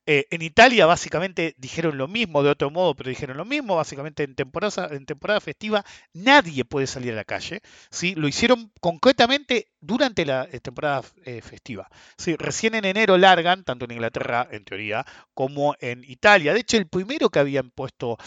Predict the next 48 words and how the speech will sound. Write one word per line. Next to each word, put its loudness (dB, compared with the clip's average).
restricciones -6
con -16
toque -4
de -2
queda 2
fue -4
Francia, 0
cuando -8
se -12
les -6
descontroló -10
un -14
poco -4
la -4
situación -10
y -4
un -6
poco 2
aflojó. 4
<clears throat> 8
El 0
gobierno 0
italiano 2
directamente -2
dijo -6
que -6
durante -6
la 0
época -4
festiva -4
los -4
únicos -6
que -6
pueden -8
salir -8
de -6
la -6
casa -2
son -8
los 0
que -2
tengan -6
ciudadanos -2
de, -14
de, -10
de -12
tareas -2
imprescindibles -4